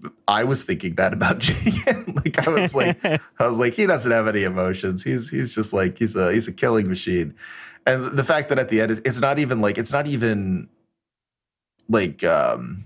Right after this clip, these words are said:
Speaker 1: sentimental. It's just, like, this is just how people are. Like, they, they have, they have feelings.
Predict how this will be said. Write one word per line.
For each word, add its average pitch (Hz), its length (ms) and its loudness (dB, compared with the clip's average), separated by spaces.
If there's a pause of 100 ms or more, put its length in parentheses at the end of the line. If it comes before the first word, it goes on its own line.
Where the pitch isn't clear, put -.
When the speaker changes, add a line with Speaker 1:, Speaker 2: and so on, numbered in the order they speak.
(140)
Speaker 1:
sentimental. 117 580 0
It's 90 160 -4
just, - 220 -4
like, 90 340 0 (440)
this - 140 -4
is 135 140 0
just 143 160 0
how 120 140 2
people 107 420 0
are. 90 440 2
Like, 95 180 -2
they, 92 340 2
they 95 220 -2
have, 90 720 0 (600)
they 104 80 4
have 98 220 2
feelings. 80 600 -4